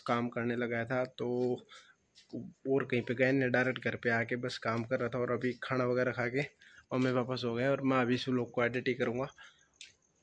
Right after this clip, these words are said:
और आज बस श्यामेश्वर तालाब में गए थे, आपको दिखा दिया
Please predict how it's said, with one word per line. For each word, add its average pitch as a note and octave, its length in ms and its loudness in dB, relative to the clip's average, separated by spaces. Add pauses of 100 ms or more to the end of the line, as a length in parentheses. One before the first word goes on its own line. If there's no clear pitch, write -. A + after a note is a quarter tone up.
(120)
और A#2 340 0
आज A#2+ 300 0
बस B2+ 200 -4
श्यामेश्वर B2 440 0
तालाब B2 300 2
में B2 180 0
गए A#2+ 120 2
थे, C3 120 -2
आपको B2 220 -2
दिखा A#2+ 300 -2
दिया B2 220 4